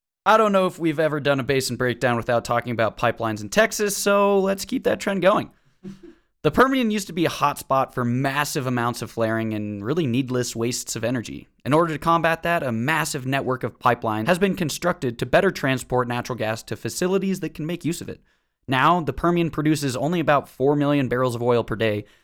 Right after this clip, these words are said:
leaving an unused capacity of about three million barrels. Although gas producers are joyous and appreciative of the extra pipeline space,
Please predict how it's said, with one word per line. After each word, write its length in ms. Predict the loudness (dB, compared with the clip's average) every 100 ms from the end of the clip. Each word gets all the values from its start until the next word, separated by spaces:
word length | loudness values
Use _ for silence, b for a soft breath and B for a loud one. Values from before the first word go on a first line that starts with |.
| b
leaving 320 | 0 2 4
an 160 | 2 0
unused 460 | 0 2 0 -2 -2
capacity 560 | -2 0 -2 -2 -2
of 80 | -2
about 400 | -2 0 0 0
three 300 | -4 -2 0
million 320 | 0 0 -2
barrels. 420 | -2 -6 -6 -16 -20 _ _ _ -2
Although 260 | 2 4 4
gas 280 | 2 0 0
producers 500 | 2 2 0 -2 -2
are 40 |
joyous 640 | -4 -2 4 4 4 0
and 80 | -4
appreciative 560 | -2 0 0 2 0 2
of 140 | -2
the 160 | -2 -2
extra 260 | -2 -4
pipeline 400 | 0 0 2 0
space, 400 | -2 -2 -2 -2